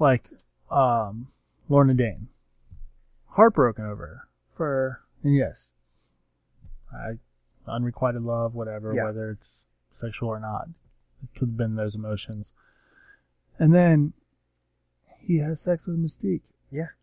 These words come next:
Speaker 1: And loses his powers. Like, ah. I don't,
Speaker 2: Yeah.
Speaker 1: I,
Speaker 2: Go
Speaker 1: and
Speaker 2: on.
Speaker 1: then, I mean, the opposite side of that. Several occasions, North Star, openly gay character, issue fifty-two,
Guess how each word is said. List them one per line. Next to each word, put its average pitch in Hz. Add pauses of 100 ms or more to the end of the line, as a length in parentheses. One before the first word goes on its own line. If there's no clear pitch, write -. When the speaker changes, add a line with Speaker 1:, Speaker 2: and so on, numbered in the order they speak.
Speaker 1:
And 165
loses 180
his 170
powers. 170 (1000)
Like, 156 (300)
ah. 180 (1600)
I 170
don't, 165
Speaker 2:
Yeah. 160
Speaker 1:
I, 156 (420)
Speaker 2:
Go 190
Speaker 1:
and 214
Speaker 2:
on. 180
Speaker 1:
then, 180 (300)
I 170
mean, 180
the 160
opposite 165
side 156
of 147
that. 127 (800)
Several 160
occasions, 135
North 131
Star, - (1080)
openly 139
gay 135
character, 123 (380)
issue 127
fifty-two, 123